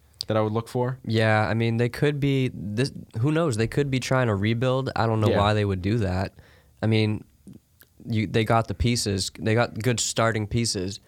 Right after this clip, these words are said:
Speaker 1: Yeah.
Speaker 2: But, I mean, you need a quarterback.
Speaker 1: That, that's obvious.
Speaker 2: Yeah,
Speaker 1: You,
Speaker 2: I mean,
Speaker 1: you
Speaker 2: you
Speaker 1: need
Speaker 2: need
Speaker 1: a
Speaker 2: a
Speaker 1: quarterback.
Speaker 2: quarterback. You need some depth. Um, Greg Olson's getting up there in age, too.
Speaker 1: He is. But I think he can still be an impactful player one, two years, I think.
Speaker 2: Yeah, yeah. I mean, he's, he's like a,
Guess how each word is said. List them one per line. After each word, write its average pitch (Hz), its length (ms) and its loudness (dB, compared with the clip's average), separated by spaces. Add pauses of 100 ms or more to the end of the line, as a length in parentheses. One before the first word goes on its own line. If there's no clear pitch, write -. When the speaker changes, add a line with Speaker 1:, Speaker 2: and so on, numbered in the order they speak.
Speaker 1:
Yeah. 90 220 -2
Speaker 2:
But, 113 120 -2
I - 20 2
mean, 113 140 0
you 107 80 0
need 120 100 2
a 101 60 -4
quarterback. 95 560 -2 (580)
Speaker 1:
That, 120 200 -2
that's 113 180 0
obvious. - 480 -4
Speaker 2:
Yeah, 107 220 2
Speaker 1:
You, - 80 4
Speaker 2:
I - 20 4
mean, 131 120 4
Speaker 1:
you 131 40 6
Speaker 2:
you 131 60 4
Speaker 1:
need 127 100 4
Speaker 2:
need 123 60 2
Speaker 1:
a - 20 0
Speaker 2:
a 127 40 -2
Speaker 1:
quarterback. 113 280 2
Speaker 2:
quarterback. 101 220 2
You 110 60 -2
need 110 140 0
some 131 180 -2
depth. 98 440 -2 (500)
Um, 98 540 0 (840)
Greg 120 200 2
Olson's 113 440 0
getting 87 260 -2
up - 180 -4
there 92 200 0
in 90 80 -2
age, 85 280 -4
too. 95 300 -2
Speaker 1:
He 117 160 4
is. 87 220 -4 (500)
But 131 120 4
I 117 120 2
think 131 180 -2
he 127 80 -4
can 110 140 -2
still 110 240 -4
be 110 100 -2
an 104 160 -2
impactful 98 380 -4
player 92 340 -4
one, 90 280 -6
two 92 160 -6
years, 95 400 -2
I - 20 -4
think. 95 120 -4
Speaker 2:
Yeah, 160 220 4
yeah. 123 240 2
I 104 60 2
mean, 107 180 0
he's, 127 280 0
he's 117 200 0
like 127 160 0
a, 110 300 2